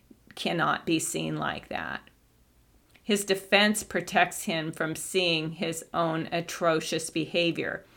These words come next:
because to see how badly he's behaving towards another would invoke his core shame so much that he wouldn't be able to deal with it.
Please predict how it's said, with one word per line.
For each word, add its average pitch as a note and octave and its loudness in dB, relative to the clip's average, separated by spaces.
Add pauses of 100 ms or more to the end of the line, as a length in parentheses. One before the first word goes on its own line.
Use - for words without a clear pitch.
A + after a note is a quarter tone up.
(460)
because A3 4
to A3 2
see C4 2
how B3+ 6
badly F3 4
he's F3 -2
behaving E3+ -2
towards F3+ 0
another E3+ 2
would E3 2
invoke E3+ 2
his D#3+ -2
core F3 0
shame F3 2
so G3 2
much C4+ 6
that F#3+ 0
he F3+ -2
wouldn't F3 0
be E3+ 2
able E3 -2
to E3 -6 (460)
deal E3+ 2
with D#3+ -2
it. - -8